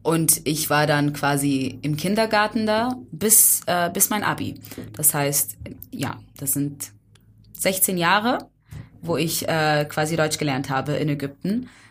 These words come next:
äh, auf der Europaschule Kairo. Wir haben drei große deutsche Schulen in Kairo. Ähm, genau. Und dann bin ich mit siebzehn ausgezogen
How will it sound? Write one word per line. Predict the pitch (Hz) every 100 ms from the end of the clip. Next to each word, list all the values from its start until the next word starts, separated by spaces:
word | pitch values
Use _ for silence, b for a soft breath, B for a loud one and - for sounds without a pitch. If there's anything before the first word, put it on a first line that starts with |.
| B
äh, | - 143
auf | 135 - 147
der | 156 143
Europaschule | 147 151 160 151 - 135
Kairo. | 131 135 139 156 196 196
Wir | 151
haben | 139 147
drei | 143 156
große | 160 151 147 151 151 147
deutsche | 147 147 -
Schulen | 151 185 202 190
in | 180
Kairo. | 175 175 175 196 - B B B B -
Ähm, | 156 147 143 147 143 123 - -
genau. | - 170 151 147 -
Und | - 170
dann | 165 170
bin | 175
ich | 165 165 -
mit | 175 170 170 -
siebzehn | - 151 190 196 - 214 208 214 214
ausgezogen | - 190 233 262 254 269 269 302 311